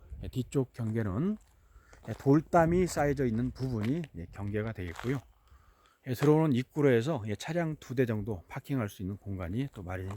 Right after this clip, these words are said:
되어 있습니다. 자, 물건 정리해 보겠습니다. 영동고속도로 새마을 톨게이트에서 십 분 거리, 안흥 면소재지에서 차량으로 약 오, 육 분 거리, 치악산 국립공원,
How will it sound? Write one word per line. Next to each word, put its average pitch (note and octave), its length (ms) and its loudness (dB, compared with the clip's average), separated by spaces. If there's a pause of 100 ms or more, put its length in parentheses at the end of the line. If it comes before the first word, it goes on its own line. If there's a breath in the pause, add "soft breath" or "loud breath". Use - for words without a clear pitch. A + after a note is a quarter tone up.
되어 F#2 160 -8
있습니다. E2 440 -12 (2500)
자, C#3+ 140 2
물건 G3 480 8
정리해 D3+ 480 2
보겠습니다. G#2 800 0 (520 soft breath)
영동고속도로 F3 800 6
새마을 G3+ 420 8
톨게이트에서 C3+ 680 0
십 - 240 -14
분 E3 180 0
거리, B2 500 0
안흥 D3 500 2
면소재지에서 B2+ 1040 2
차량으로 B2 500 -4
약 G2 160 -2
오, B2+ 180 4
육 D3 180 2
분 A#2+ 240 0
거리, F#2 300 -4 (460 soft breath)
치악산 F3 640 4
국립공원, C3+ 880 2